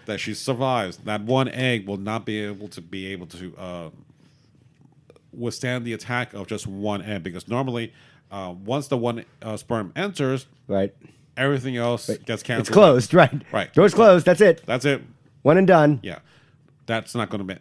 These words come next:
Speaker 1: be, be the case with Superman and his sperm because they're a lot stronger than normal human sperm.
Speaker 2: Okay.
Speaker 1: So what I'm saying that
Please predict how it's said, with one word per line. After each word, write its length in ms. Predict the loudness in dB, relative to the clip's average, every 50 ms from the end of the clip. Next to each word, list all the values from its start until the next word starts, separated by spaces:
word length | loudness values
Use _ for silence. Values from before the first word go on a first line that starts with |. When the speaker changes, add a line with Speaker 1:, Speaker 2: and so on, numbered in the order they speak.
| _ _ -14
Speaker 1:
be, 80 | -14
be 220 | -12 -10 -8 -8 -8
the 80 | -8
case 260 | -8 -8 -8 -10 -10 -12
with 120 | -14 -12
Superman 440 | -12 -12 -12 -12 -14 -18 -20 -20 -20 _ _ _ _ _ _ _ _
and 120 | -20 -16 -14
his 180 | -12 -12 -12
sperm 320 | -14 -16 -18 -18 -18 -20 -20 _ _ _ _ _ _ _ _ _
because 260 | -12 -12 -12 -12 -14 -16
they're 200 | -16 -14 -12 -12
a 60 | -10
lot 240 | -10 -10 -10 -10 -12
stronger 500 | -12 -12 -12 -12 -12 -16 -20 -20 -20 -20 _ _ _ _ _ _ _ _
than 180 | -10 -10 -8
normal 380 | -8 -6 -8 -8 -8 -10 -12 -12
human 420 | -14 -16 -16 -18 -18 -18 -20 -20
sperm. 300 | -20 -20 -20 -20 -20 -20 -20 _ _ _ _ _ _ _ _ _ _ _ _ _ _ _ _ _ _ _ _ _ _ _ _ _ _ _ _ _ _ _ -10
Speaker 2:
Okay. 460 | -10 -6 -4 -4 -2 -2 -2 -2 -4 -6 _ _ _ _ _ _ _ _ -20 _ _ _ _ _ _
Speaker 1:
So 140 | -10 -8 -6
what 140 | -6 -6 -8
I'm 60 | -6
saying 220 | -4 -4 -4 -4 -6
that 160 | -8 -12